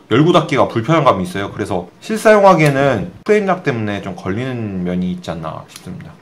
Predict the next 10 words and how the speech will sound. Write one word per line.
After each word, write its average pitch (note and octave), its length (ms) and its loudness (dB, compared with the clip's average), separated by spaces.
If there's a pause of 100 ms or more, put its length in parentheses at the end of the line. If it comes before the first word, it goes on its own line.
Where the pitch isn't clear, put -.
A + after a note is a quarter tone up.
(100)
이게 G#2 260 -4
잘 B2+ 220 0
사용하시는 F#3+ 500 4
분들은 C3 260 -2
잘 G2 200 -4
사용하시는데 C3 720 -2 (580)
제 A#2+ 240 2
개인적인 E3+ 580 4
생각으로는 F2+ 520 -2
그렇습니다. - 420 -18